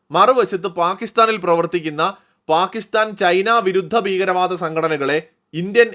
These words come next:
ഏജൻസികളെ ഉപയോഗിച്ചുകൊണ്ട് ഇന്ത്യ നിയന്ത്രിക്കുന്നു എന്നുമാണ് ചൈന പറയുന്നത്. അതായത് ചൈന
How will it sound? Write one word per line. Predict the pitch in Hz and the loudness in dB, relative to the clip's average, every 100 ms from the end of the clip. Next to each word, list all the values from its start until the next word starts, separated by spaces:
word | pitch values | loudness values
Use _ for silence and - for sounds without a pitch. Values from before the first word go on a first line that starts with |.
| - 170 | -2 -2
ഏജൻസികളെ | 170 196 185 202 196 180 | -2 -6 -4 -2 -2 -2
ഉപയോഗിച്ചുകൊണ്ട് | 156 156 151 160 131 131 165 - 185 | -2 -2 -2 -4 -2 -2 -2 -2 -2
ഇന്ത്യ | 214 233 247 233 165 | -2 2 4 4 0
നിയന്ത്രിക്കുന്നു | 175 214 226 220 220 208 196 | -4 -2 -4 -6 -6 -4 -4
എന്നുമാണ് | 165 165 135 156 151 | -2 -4 -2 -4 -4
ചൈന | 151 170 143 | -4 0 0
പറയുന്നത്. | 131 120 127 - | 0 0 -4 -4
അതായത് | 175 240 214 196 226 _ _ - | 0 2 2 0 -4 _ _ 0
ചൈന | 180 214 | 2 2